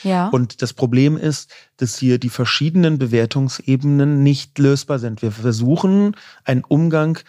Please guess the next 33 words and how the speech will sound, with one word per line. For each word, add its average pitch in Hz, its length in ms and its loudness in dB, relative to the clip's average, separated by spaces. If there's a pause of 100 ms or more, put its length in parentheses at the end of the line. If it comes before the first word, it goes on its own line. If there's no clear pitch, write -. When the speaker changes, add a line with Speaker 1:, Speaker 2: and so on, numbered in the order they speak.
(300)
Speaker 2:
mit 131 100 -2
einem 123 180 -2
Thema, 139 340 0
wo 127 120 0
wir 123 160 -2
keine 135 440 -2
finale 131 400 0
Aussage 135 360 -4
treffen 113 260 -10
können. 120 280 -4 (320)
Und 120 120 0
deswegen 120 440 0
wäre 117 140 0
für, - 240 -10
für - 160 -2
meinen, 165 580 -2
für 135 140 -4
mein 151 240 2
Setting 180 640 -2
eher 151 220 2
die 160 100 0
Situation, 147 800 -2 (800)
ich - 240 -8 (100)
glaube, 127 520 -2
wir 123 100 -2
kommen 135 380 -4
aus 120 280 -8 (180)
einer 113 580 -4
Epoche, 151 420 -4
aus - 200 -8
vielen 156 360 0
Epochen 127 340 -8
hintereinander, 123 680 0